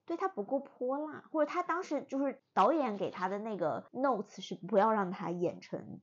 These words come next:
真正卡翠娜的形象，反而是猎豹里面另外一个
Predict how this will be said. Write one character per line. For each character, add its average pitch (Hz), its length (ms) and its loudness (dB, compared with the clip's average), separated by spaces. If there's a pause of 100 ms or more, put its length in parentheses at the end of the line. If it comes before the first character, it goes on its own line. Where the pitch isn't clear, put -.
真 214 160 -2
正 226 180 -2
卡 - 200 -12
翠 - 160 -10
娜 180 120 -2
的 160 120 -4
形 - 200 -12
象， 180 200 -2
反 180 160 2
而 147 160 2
是 180 280 -2 (200)
猎 233 200 6
豹 226 240 10
里 170 80 0
面 147 240 -6
另 196 140 -2
外 208 200 4
一 170 120 0
个 156 400 0